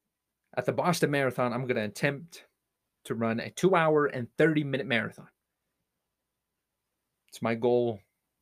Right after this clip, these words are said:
right now for twenty twenty-three. And I get to run the Bo-, Boston Marathon in April. Looking forward to that again. Was absolutely stoked when I got the email back,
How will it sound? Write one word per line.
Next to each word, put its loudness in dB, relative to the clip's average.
right -4
now 0
for -4
twenty -6
twenty-three. -6
And -10
I -12
get -4
to -6
run 0
the -4
Bo-, 0
Boston -2
Marathon 0
in -10
April. 4
Looking -4
forward 0
to -4
that 2
again. -2
Was -8
absolutely -2
stoked 4
when 0
I 0
got 2
the -4
email 2
back, 2